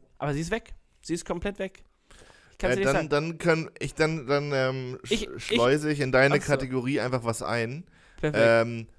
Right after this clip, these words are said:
Speaker 2: was ist so für die Leute da draußen, vielleicht die Dick Doof und Danger Service Zeit, die wir hier am Anfang mal hatten, ähm, was ist euer Tipp,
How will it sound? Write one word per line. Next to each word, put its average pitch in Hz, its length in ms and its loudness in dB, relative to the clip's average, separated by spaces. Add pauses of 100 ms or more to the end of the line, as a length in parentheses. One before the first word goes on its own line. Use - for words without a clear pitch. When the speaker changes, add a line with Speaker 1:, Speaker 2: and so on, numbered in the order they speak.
(120)
Speaker 2:
was 143 260 2
ist 196 340 -2
so 123 220 -4
für 139 140 -8
die 135 80 -4
Leute 131 220 0
da 120 120 0
draußen, 120 640 -2
vielleicht 117 440 -2
die 117 120 -4
Dick 123 200 -4
Doof 127 180 -4
und 120 120 -4
Danger 117 300 2
Service 127 440 0
Zeit, 98 260 0
die 101 80 -4
wir 98 80 -2
hier 92 140 0
am 85 80 -6
Anfang 101 340 -6
mal 98 100 0
hatten, 135 300 -6 (460)
ähm, 104 760 0 (340)
was 127 260 4
ist 151 200 -6
euer 135 320 6
Tipp, 127 300 2